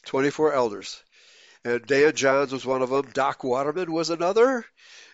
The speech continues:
And, uh, trying to remember the names of some of the others.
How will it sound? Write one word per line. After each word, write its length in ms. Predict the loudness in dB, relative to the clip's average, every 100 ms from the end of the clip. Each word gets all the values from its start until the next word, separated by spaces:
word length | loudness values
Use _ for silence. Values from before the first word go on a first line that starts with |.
| _
And, 480 | 2 4 6 4 0
uh, 380 | -4 -2 -2 -4 -12 _ -8
trying 180 | -4 -2
to 80 | -2
remember 320 | -2 -2 -6
the 180 | -6 -2
names 320 | 0 -2 -4
of 100 | -4
some 200 | -4 -2
of 60 |
the 180 | -2 0
others. 580 | 0 2 2 0 -4